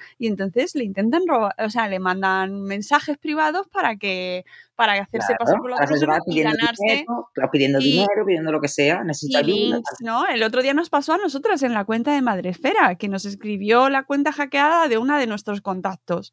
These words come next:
Speaker 2: Ujú.
Speaker 1: pidiéndonos, eh, que re-, que quería recuperar la cuenta, que es, lo piensas es un poco absurdo, porque te está escribiendo desde la cuenta hackeada y es como, si ya estás,
Speaker 2: Ujú.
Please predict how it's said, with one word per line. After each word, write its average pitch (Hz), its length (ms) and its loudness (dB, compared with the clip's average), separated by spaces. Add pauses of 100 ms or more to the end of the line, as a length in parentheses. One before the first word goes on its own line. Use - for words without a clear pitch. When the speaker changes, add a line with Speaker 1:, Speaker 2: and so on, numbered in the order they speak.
Speaker 2:
Ujú. 151 420 -2
Speaker 1:
pidiéndonos, 254 920 2
eh, 196 800 -2 (160)
que 190 540 2
re-, 208 180 0 (160)
que 196 300 2
quería 208 280 4
recuperar 277 500 2
la 285 160 0
cuenta, 330 440 0 (140)
que 160 180 -4
es, 160 220 -8
lo 139 180 -6
piensas 196 340 0
es 220 120 2
un 202 80 -2
poco 170 180 -2
absurdo, 277 340 2
porque - 140 -6
te - 80 -6
está 175 160 0
escribiendo 202 400 0
desde 202 200 0
la 180 140 4
cuenta 185 220 0
hackeada 180 500 2
y 156 40 0
es 156 60 -4
como, 165 400 0
si - 160 -12
ya 170 140 2
estás, 214 380 0
Speaker 2:
Ujú. 202 80 -8